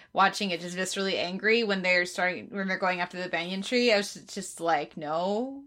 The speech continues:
no. Um, so that was a very effective moment, they, the way they sh-, the, they storyboarded that and, and, um, animated it. Um, yeah, there's just such a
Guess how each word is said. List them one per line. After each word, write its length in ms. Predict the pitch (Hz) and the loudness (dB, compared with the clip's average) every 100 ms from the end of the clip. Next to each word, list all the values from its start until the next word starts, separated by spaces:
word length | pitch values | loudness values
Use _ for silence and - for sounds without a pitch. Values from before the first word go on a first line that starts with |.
| _ _ - _ - | _ _ -20 _ -14
no. 680 | 180 185 226 220 208 208 240 - - - | -6 4 8 10 8 4 -4 -14 -20 -2
Um, 420 | 202 196 180 - | 6 8 6 2
so 120 | - 196 | -6 2
that 120 | 196 | 2
was 140 | 190 | 2
a 60 | 196 | 0
very 280 | 185 175 170 | 0 2 0
effective 600 | 175 170 - 175 156 - - | 0 -4 -2 -4 -4 -10 -10
moment, 380 | 170 165 156 | -8 -6 -8
they, 160 | 156 151 | -6 -6
the 100 | - | -4
way 120 | 160 | -6
they 120 | 156 | -6
sh-, 180 | 160 - - | -8 -10 -8
the, 220 | 156 160 | -6 -2
they 220 | 170 160 | -2 -2
storyboarded 540 | 143 - 165 156 160 160 | -2 -4 -4 -2 -6 -2
that 200 | 160 135 | -2 -2
and, 200 | 139 - | -6 -10
and, 280 | 165 110 156 | -10 -10 -6
um, 220 | 113 - - | -6 -6 -4
animated 420 | 180 170 160 165 | -2 -2 -6 -4
it. 200 | 160 - _ - | -4 -6 _ -8
Um, 380 | 131 143 151 - | -4 -4 -6 -8
yeah, 260 | 160 156 | -2 0
there's 280 | 156 180 175 | 2 0 -2
just 220 | 175 165 | -6 -6
such 220 | - 175 180 | -6 -4 0
a 320 | 160 156 151 | 0 -2 -6